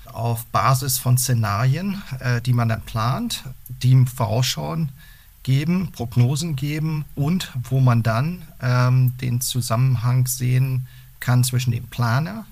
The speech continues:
der Intelligenz, ähm, des Planers, beziehungsweise dann, äh, verbunden mit der Maschine.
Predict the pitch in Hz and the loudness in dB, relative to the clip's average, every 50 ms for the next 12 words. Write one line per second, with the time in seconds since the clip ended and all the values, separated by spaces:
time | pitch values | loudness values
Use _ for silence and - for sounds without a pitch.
0 | - - - 120 98 123 127 - 123 127 - - 113 113 131 127 - - - - | -12 -6 -6 -4 -2 -2 -2 -2 -2 -4 -2 -2 0 0 0 0 0 -2 -6 -6
1 | - - 127 123 123 117 110 113 117 - - 117 110 - - - 104 113 135 160 | -8 -6 -4 -4 -2 -2 -2 -2 -4 -4 -6 -8 -8 -8 -6 -4 -4 -2 -4 -4
2 | 180 233 226 - - - - - - - - - - 135 127 - - 135 135 139 | -6 -8 -10 -12 -12 -14 -18 -20 -20 -20 -10 -6 -4 -2 0 2 2 4 4 4
3 | 127 - - 123 117 120 117 113 120 117 117 113 117 117 117 117 117 120 - - | 2 0 0 0 0 0 0 -2 -2 0 0 2 2 2 2 0 -2 -6 -6 -4
4 | 113 113 117 117 117 113 113 113 113 107 107 104 - - 131 127 110 - - | -4 -2 0 0 0 0 -2 -2 -4 -6 -6 -6 -4 -2 0 0 0 -2 -6